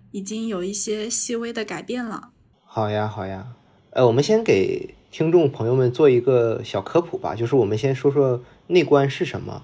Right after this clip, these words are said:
Speaker 2: 然后内观中心又是什么呢？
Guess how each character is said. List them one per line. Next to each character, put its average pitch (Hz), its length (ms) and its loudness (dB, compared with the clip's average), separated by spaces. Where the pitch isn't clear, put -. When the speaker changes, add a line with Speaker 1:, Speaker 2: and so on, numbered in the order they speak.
Speaker 2:
然 107 100 -4
后 139 240 4
内 160 100 2
观 156 200 4
中 160 200 0
心 151 300 0
又 139 160 4
是 107 460 -2
什 92 160 -14
么 95 140 -12
呢？ 92 120 -14